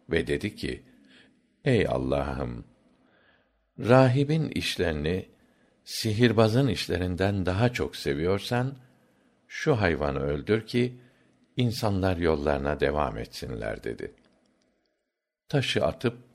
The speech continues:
hayvanı öldürdü. Halk da geçip gitti. Daha sonra delikanlı rahibe gelip olayı anlattı. Rahip ona, "Delikanlı, şimdi artık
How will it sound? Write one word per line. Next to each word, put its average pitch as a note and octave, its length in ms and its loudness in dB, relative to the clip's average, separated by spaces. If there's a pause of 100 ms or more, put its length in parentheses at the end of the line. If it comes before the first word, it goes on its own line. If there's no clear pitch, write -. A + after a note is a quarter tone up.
(160)
hayvanı E2 500 2
öldürdü. A#1 680 -2 (380)
Halk - 360 -2
da C2+ 100 0
geçip - 580 -6
gitti. - 460 -10 (1400)
Daha F3 200 4
sonra C#2 480 -2
delikanlı D2 760 -2 (560)
rahibe F#2+ 640 2
gelip C#2+ 340 -2 (580)
olayı F2 400 2
anlattı. A#1+ 720 -6 (600)
Rahip A2+ 600 0
ona, A2 300 -2 (920)
"Delikanlı, B1+ 680 -2 (680)
şimdi C3+ 420 -2
artık F2+ 380 0